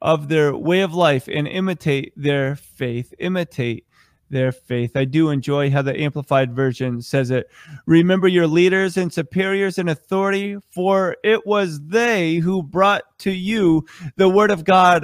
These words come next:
Observe attentively and consider their manner of living." Consider their manner of living. And I was drawn to the previous pastors of Living Hope Wesleyan Church. It was Living Hope Wesleyan Fellowship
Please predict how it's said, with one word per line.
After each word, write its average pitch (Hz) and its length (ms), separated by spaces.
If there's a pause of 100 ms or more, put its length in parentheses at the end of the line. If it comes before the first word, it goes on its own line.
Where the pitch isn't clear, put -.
Observe 190 500
attentively 190 800
and 170 140
consider 220 680
their 190 280
manner 170 580 (360)
of 135 240
living." 135 460
Consider 208 580
their 190 180
manner 156 640
of 135 240
living. 131 500
And 131 140
I 143 120
was 143 480 (160)
drawn 160 540
to 143 260 (320)
the 175 120
previous 185 460
pastors 170 580
of 143 220
Living 151 280
Hope 143 220
Wesleyan 135 460
Church. - 480 (340)
It 156 160
was 143 240
Living 160 360
Hope 160 180
Wesleyan 147 800 (680)
Fellowship 185 720